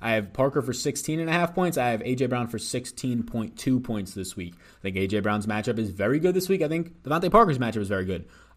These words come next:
I'll go DeVante Parker, but just know that if there's a way you can get both of them into your lineup, they both look very good for me.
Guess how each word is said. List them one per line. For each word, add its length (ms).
I'll 120
go 100
DeVante 360
Parker, 320
but 180
just 200
know 180
that 280
if 80
there's 160
a 40
way 80
you 80
can 100
get 100
both 140
of 60
them 100
into 180
your 80
lineup, 240
they 100
both 200
look 100
very 200
good 160
for 80
me. 160